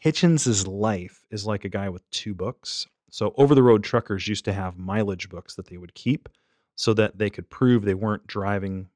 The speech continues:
more than they should legally. So you'd have one book that if you got pulled over, you handed it to the officer or at the way station.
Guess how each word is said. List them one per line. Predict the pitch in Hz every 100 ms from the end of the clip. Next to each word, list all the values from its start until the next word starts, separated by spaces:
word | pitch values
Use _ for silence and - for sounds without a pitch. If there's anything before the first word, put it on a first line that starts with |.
| 98
more | 104 107
than | 92
they | 87 82
should | - - 120 98
legally. | 98 110 98 73 _ _ _ _ _ _
So | -
you'd | 117
have | 107
one | 101 127 156
book | 117 107 -
that | 101
if | -
you |
got | 104 -
pulled | - 113
over, | 107 104
you | 98
handed | 90 101 98
it | -
to | -
the | 92
officer | 101 104 - - 98 95
or | - 98
at | 98
the | 90
way | 95
station. | 104 - 90 - 87